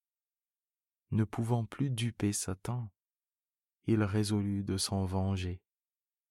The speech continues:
et il alla le prier à dîner pour le lundi suivant. « Tu n'as pas été heureux dans tes affaires avec moi, »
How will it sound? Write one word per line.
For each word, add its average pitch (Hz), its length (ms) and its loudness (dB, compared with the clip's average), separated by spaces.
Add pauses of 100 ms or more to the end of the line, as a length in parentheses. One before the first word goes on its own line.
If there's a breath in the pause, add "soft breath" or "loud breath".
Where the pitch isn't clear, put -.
(1200)
et 92 260 2
il 87 120 0
alla 85 280 0
le 90 140 -2
prier 87 520 -2
à 85 100 0
dîner 87 460 -2
pour - 220 -6
le 87 140 0
lundi 85 420 -2
suivant. « - 540 -6 (3750)
Tu - 100 -2
n'as 104 120 4
pas 123 160 2
été 101 240 -2
heureux 98 400 0
dans 90 180 -2
tes 90 240 -2
affaires 87 360 -4
avec 87 340 -4
moi, » 82 240 -4